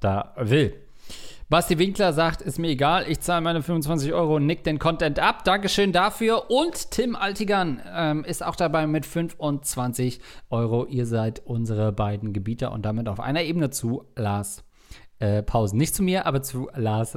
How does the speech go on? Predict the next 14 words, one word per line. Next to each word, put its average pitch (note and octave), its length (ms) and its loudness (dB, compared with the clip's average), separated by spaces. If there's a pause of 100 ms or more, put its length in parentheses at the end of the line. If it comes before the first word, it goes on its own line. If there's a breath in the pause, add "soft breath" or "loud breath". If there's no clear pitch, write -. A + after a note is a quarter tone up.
Pausen. A2 360 2 (340 loud breath)
Zehn C#4 400 2 (200)
Euro G3+ 500 4 (160)
Unterstützer. G3 1080 0 (300)
Die C3+ 220 -2
kommen D#3 220 0
jetzt. - 380 0
Zum E3+ 160 -4
einen A#2+ 440 0
Alexandra A2+ 720 -4
Fodic, A2+ 680 -4
dann A2+ 340 0 (360 loud breath)
Andi D#3+ 600 2 (120)
Scheuer A#2 840 2